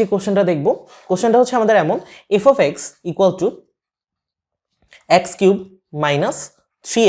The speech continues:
এক্স প্লাস নাইন, ঠিক আছে? এখানে আমাদেরকে বলছে যে এক্স এর কোন মানের জন্য, এক্স এর কোন মানের জন্য, এক্স এর কোন মানের জন্য f of x এর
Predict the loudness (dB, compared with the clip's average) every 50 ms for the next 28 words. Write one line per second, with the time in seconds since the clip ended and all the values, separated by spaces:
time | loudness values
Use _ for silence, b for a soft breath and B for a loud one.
0 | 4 4 2 -2 -6 -8 -10 -12 _ _ _ _ -2 -2 -2 -2 -4 -4 -2 -2
1 | -2 -4 -6 -10 -14 _ _ _ _ _ -8 -8 -8 -8 B B B B B B
2 | B B 0 2 4 4 4 4 4 4 2 4 2 2 2 2 0 0 0 0
3 | 0 0 0 0 0 0 0 -2 0 2 2 2 2 0 B B B B B B
4 | _ 4 6 6 6 6 4 2 0 0 0 0 -2 -2 -4 -4 -4 -4 -6 -8
5 | -12 -14 -18 _ _ _ _ _ _ -12 -12 -12 -6 -4 -4 -4 0 2 2 4
6 | 4 4 2 2 2 0 0 0 0 -2 -2 -2 -2 -4 -6 -8 -14 _ _ _
7 | _ _ _ _ _ _ _ _ _ _ _ _ _ _ _ _ _ _ _ _
8 | _ _ _ _ _ _ _ _ _ _ _ _ _ _ _ _ _ _ _ _
9 | _ _ -8 -8 -2 0 0 0 2 2 2 2 2 2 2 2 0 0 0 0
10 | 0 0 0 -2 -4 B B B B B B B -6 -2 0 2 2 2 2 0
11 | 0 -2 -2 -2 -4